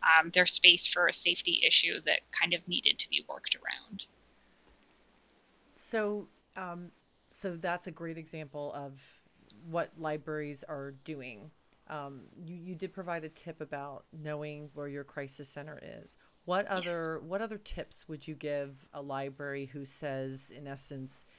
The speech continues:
Speaker 2: "Yes, we want to be doing more, um, to help those in our community," um, because sometimes they're invisible and we can't see what's going on. So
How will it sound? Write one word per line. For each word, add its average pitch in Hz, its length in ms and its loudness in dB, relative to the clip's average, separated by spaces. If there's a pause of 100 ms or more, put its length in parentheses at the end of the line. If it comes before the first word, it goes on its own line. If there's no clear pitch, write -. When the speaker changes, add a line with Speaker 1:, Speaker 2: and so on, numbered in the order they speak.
(280)
Speaker 2:
"Yes, 156 600 -2 (300)
we 175 160 -2
want 165 280 -4
to - 100 -10
be 151 100 -6
doing 147 360 -6
more, 135 480 -6 (520)
um, 139 280 -4
to 151 120 -8
help 151 360 -2
those 147 280 -2
in 147 60 -8
our 139 140 -4
community," 143 800 -10 (380)
um, - 260 -12
because 143 380 -6
sometimes 151 760 -6
they're 143 500 -2
invisible 160 600 -6
and 160 80 -8
we 151 100 -6
can't 156 340 -8
see 170 580 -8
what's 143 180 -8
going 139 300 -6
on. 135 360 -10 (280)
So 160 380 -2